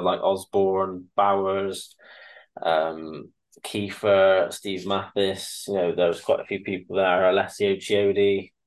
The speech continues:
turned up. Um, yeah, some big names. Uh, obviously all the Brits, so Anderson, Searle,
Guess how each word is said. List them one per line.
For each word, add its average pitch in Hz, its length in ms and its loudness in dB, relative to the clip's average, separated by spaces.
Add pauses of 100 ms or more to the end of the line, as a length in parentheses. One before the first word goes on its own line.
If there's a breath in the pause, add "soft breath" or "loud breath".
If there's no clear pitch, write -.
(120)
turned 98 300 -6
up. 101 260 0 (340 soft breath)
Um, 92 500 -8 (300)
yeah, 110 280 0 (120)
some 98 200 -8
big 101 240 0
names. 101 460 -2 (540)
Uh, 87 360 2 (120)
obviously 98 360 -4
all 92 140 -2
the 90 60 -10
Brits, - 340 -4
so 92 120 -6
Anderson, 90 580 -6
Searle, 90 600 -2